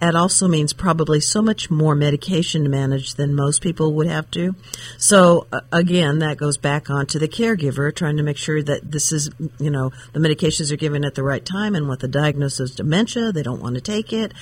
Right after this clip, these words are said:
And so there's, I mean, that in itself, you, it makes you want to pull your hair out. So that ca-, it does. It causes some behaviors for the, for, you know, the person who's having to take the medication because the dementia,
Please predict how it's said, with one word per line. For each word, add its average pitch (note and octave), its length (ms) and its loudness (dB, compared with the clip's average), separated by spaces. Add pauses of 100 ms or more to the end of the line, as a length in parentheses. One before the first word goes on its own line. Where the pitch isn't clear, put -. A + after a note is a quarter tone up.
(220)
And E3+ 160 0
so D3+ 240 2
there's, F3 420 2 (120)
I D#3+ 80 0
mean, D#3 240 0
that G3+ 260 0
in F3+ 140 2
itself, E3 520 0
you, D3 240 -4
it - 160 -2
makes C#3 220 0
you D3 80 -4
want C3+ 180 0
to - 80 -16
pull C#3+ 140 0
your C3 140 -2
hair C#3+ 260 0
out. B2 180 -4 (400)
So F3+ 460 6 (400)
that F3+ 240 4
ca-, G3+ 200 6 (260)
it G#3+ 180 2
does. F3+ 320 8
It C#3+ 160 -2
causes G3 460 0
some D#3+ 140 -2
behaviors F#3+ 580 0
for E3 160 -4
the, D#3 200 -2 (160)
for, D#3 500 -2
you D#3+ 140 -2
know, C#3+ 140 0
the C#3 80 -8
person E3 420 -4
who's D#3+ 280 -2 (260)
having F3+ 280 4
to D#3+ 60 -6
take A3+ 280 -2
the G#3 80 -4
medication G3 600 -2
because E3+ 340 -6
the D#3 100 -4
dementia, E3+ 640 0